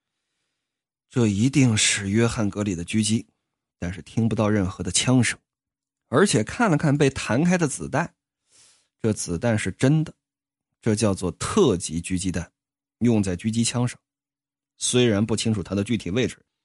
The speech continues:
但它一定是从远距离向我们射击的。如果是这样的话，假定他是一个替身使者，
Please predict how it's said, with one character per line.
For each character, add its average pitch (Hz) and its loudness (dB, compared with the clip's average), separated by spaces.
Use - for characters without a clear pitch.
但 120 4
它 117 4
一 113 4
定 123 4
是 110 0
从 113 0
远 90 0
距 165 2
离 98 2
向 98 0
我 76 -4
们 80 -6
射 87 -2
击 98 -4
的。 - -10
如 113 0
果 98 -6
是 92 -8
这 101 0
样 82 -4
的 73 -16
话， - -18
假 90 -2
定 120 2
他 101 -6
是 98 -4
一 90 -2
个 98 -4
替 - -4
身 104 0
使 101 -4
者， 90 -12